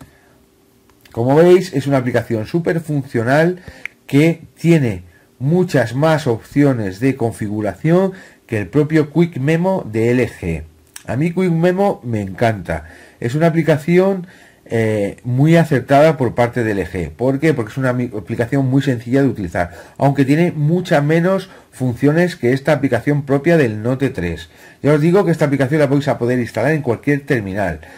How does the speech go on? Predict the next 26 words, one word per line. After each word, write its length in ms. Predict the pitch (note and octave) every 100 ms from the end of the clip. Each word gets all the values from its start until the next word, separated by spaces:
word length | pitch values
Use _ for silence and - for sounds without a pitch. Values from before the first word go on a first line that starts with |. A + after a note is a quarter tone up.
| - -
eh, 220 | A2 G#2+
sea 340 | - C#3 A#2+
de 100 | G#2
la 100 | F#2+
gama 220 | G#2+ A#2 A#2+
Galaxy 680 | F3 G3+ G3 - A3 G#3 - _ _
o 200 | - G#2+
no. 260 | A2 G#2 - - - - - _ -
Eh, 560 | A2+ A2+ A2+ A2 G#2+ - _ _ _ -
otra 200 | E3 F3+
cosa 200 | F3+ F3+
que 60 |
os 60 | E3+
quiero 160 | E3+
decir, 240 | C#3+ B2 G2
si 200 | - B2
os 120 | A#2+
pasáis 520 | A#2+ C3 E3 F3+ - C3+
la 180 | C#3
guía 240 | C#3+ D#3+ D3+
rápida 580 | F3 C#3+ C#3+ D#3+ - - _ _
y 100 | C#3
después 280 | A#2+ - B2+
tenéis 300 | C3 C#3 B2+
alguna 260 | B2 B2+
duda, 380 | C3+ D#3+ D#3 E3+